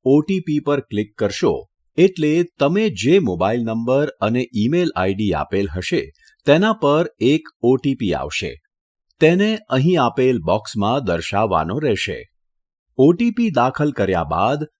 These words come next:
તમને તમારા રજિસ્ટર કરેલ મોબાઈલ નંબર અને ઈમેલ આઈડીમાં જી કેસ તરફથી તમારું યુઝરનેમ અને પાસવર્ડ મોકલવામાં આવશે, જેના દ્વારા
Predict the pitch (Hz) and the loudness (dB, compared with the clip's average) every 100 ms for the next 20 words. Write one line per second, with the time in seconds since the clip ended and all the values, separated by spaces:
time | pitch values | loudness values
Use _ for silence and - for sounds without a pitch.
0 | _ - 202 170 123 156 - 117 113 113 | _ 0 0 2 0 -2 -2 0 2 2
1 | 110 87 90 170 - 175 165 120 123 131 | 0 0 -2 -4 -2 -4 -2 -2 0 0
2 | 120 90 95 95 87 85 90 104 151 170 | 0 0 0 0 0 -2 -2 -2 -2 -4
3 | _ - 127 156 - 113 143 202 208 - | _ -4 0 0 0 2 2 2 0 -2
4 | 104 104 160 196 62 - _ _ 85 143 | -2 0 2 0 -4 -10 _ _ -2 0
5 | 175 202 226 214 131 135 - - 147 160 | 2 2 0 -2 -2 -2 -2 -2 -2 0
6 | 113 104 107 95 85 110 160 170 175 131 | 2 2 4 2 2 0 2 2 0 0
7 | 131 147 160 _ 104 120 113 - 123 185 | 0 0 -4 _ -2 0 0 0 0 -2
8 | - 117 127 107 95 90 101 87 82 123 | 0 2 2 0 -4 -2 -2 0 -2 -2
9 | 113 87 - 67 - _ _ _ 90 135 | -2 -4 -6 -8 -12 _ _ _ 0 2
10 | 196 202 120 95 85 98 | 2 0 0 0 2 0